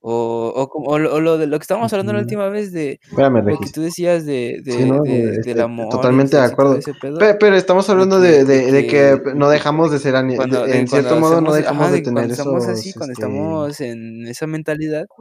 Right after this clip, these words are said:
Speaker 2: ese, ese,
Speaker 1: no pensamos
Speaker 2: esas,
Speaker 1: en otra cosa,
Speaker 2: este, esas
Speaker 1: y solo lo
Speaker 2: acciones que
Speaker 1: hacemos.
Speaker 2: son primitivas, o co-, ¿cómo le, pues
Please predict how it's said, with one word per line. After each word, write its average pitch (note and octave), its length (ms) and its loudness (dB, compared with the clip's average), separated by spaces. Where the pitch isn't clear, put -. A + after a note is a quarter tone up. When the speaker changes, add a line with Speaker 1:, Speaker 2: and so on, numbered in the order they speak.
Speaker 2:
ese, C3+ 420 0
ese, C3+ 140 -4
Speaker 1:
no C3+ 60 2
pensamos C#3+ 380 6
Speaker 2:
esas, C#3 120 0
Speaker 1:
en C3+ 60 -2
otra B2+ 160 0
cosa, A#2+ 320 2
Speaker 2:
este, A2 420 -2
esas C3+ 160 -2
Speaker 1:
y B2+ 40 -4
solo C#3 200 2
lo C3+ 80 2
Speaker 2:
acciones B2+ 80 0
que C#3 60 0
Speaker 1:
hacemos. D3+ 180 -4
Speaker 2:
son A2+ 160 -6
primitivas, A#2+ 520 -6
o A2 140 -16
co-, A2+ 160 -12
¿cómo B2 180 -6
le, B2+ 80 -4
pues A2 280 -8